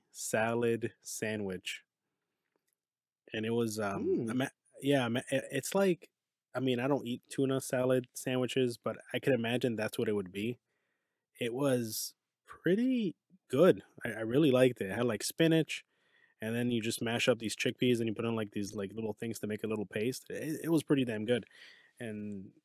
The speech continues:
Speaker 1: and it gets served with, uh, some, um, some potato wedges. And it was a pretty solid meal. And
Speaker 2: Interesting.
Speaker 1: vegetarian.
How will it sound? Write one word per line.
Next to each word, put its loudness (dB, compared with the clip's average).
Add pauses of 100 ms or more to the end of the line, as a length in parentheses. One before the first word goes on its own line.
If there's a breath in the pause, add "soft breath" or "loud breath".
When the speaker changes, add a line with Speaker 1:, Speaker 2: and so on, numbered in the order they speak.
(100)
Speaker 1:
and -10
it -12
gets -4
served 0
with, -2
uh, -6
some, -8
um, -14 (760)
some -6
potato 0
wedges. -4 (680)
And -8
it -6
was -4
a -20
pretty 4
solid 2
meal. -6 (580)
And -2
Speaker 2:
Interesting. 2
Speaker 1:
vegetarian. -2